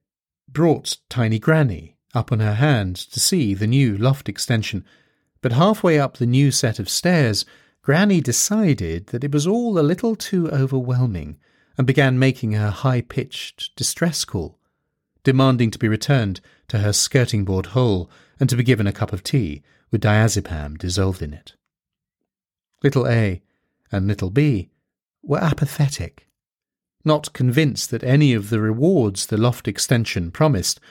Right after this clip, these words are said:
were worth the hassle and disruption of its construction. The original plan was to move one of the children up to the new loft bedroom, but having spent a pleasant, soft while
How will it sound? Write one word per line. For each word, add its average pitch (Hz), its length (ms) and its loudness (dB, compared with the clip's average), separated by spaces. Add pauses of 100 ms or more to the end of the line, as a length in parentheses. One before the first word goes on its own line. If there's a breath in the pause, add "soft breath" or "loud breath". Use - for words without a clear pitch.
(240 soft breath)
were 131 100 2
worth 139 400 2
the 127 60 -4
hassle - 540 -6 (260)
and 113 100 0
disruption 107 640 -2
of 82 80 -8
its 82 160 -10
construction. - 640 -8 (2000)
The 139 120 4
original 151 460 0
plan - 500 -10 (380 soft breath)
was 135 140 0
to 131 100 2
move 123 320 2
one 117 200 0
of 113 80 -2
the 123 80 -6
children 107 680 -4
up 113 320 -6
to - 120 -6
the 98 120 -2
new 92 340 -2
loft 92 480 -6
bedroom, 139 420 -2 (1000)
but 135 100 2
having 214 300 0
spent 139 360 0
a 113 40 -8
pleasant, 143 500 -2 (380)
soft - 460 -2
while 82 440 -10